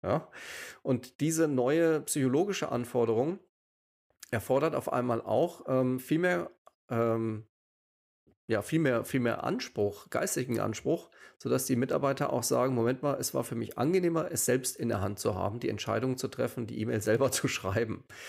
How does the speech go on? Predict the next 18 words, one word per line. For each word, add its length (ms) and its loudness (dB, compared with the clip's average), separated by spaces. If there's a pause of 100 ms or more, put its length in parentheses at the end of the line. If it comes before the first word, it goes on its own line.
(400)
Ähm, 380 2
das 200 -2
sind 180 2
Fragestellungen, 680 0
mit 140 -2
denen 160 2
wir 100 2
uns 160 0
auch 280 0
im 100 2
Rahmen 240 2
von 160 -2
dem 140 2
Human 260 0
Frontier 340 0
Automation 500 0
Projekt 360 -2
beschäftigen. 640 0